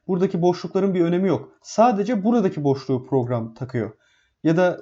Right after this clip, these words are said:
kendi içerisinde şurada boşluklar bırakabilirsiniz. Dilediğiniz kadar böyle boşluklar bırakabilirsiniz. Hiçbir sorun olmayacaktır. Yine çalıştırdığımızda programımız başarılı bir şekilde çalışacaktır.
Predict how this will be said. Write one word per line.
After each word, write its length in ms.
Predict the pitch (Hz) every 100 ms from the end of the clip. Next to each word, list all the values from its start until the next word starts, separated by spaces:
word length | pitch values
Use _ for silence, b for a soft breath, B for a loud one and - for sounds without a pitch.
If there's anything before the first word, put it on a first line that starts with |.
| -
kendi 260 | - 185 202
içerisinde 440 | 202 208 196 202
şurada 360 | 196 202 190 190
boşluklar 460 | 185 - - 202 185
bırakabilirsiniz. 760 | 175 185 170 170 139 127 123
Dilediğiniz 500 | 160 175 196 202 202
kadar 340 | 160 143 190
böyle 280 | 170 156 156
boşluklar 500 | 156 156 - 165 151
bırakabilirsiniz. 760 | 147 143 139 135 127 135 160 202 b b b b _
Hiçbir 320 | - 165 - 190
sorun 380 | - 160 202 -
olmayacaktır. 760 | 165 180 151 127 127 170 196 b b -
Yine 200 | 165 160
çalıştırdığımızda 1000 | 170 175 - 170 151 151 139 143 196 190 b _
programımız 540 | 170 170 175 175 156
başarılı 320 | 170 180 180
bir 60 | 160
şekilde 320 | 143 147 190
çalışacaktır. 760 | 196 156 151 147 127 - _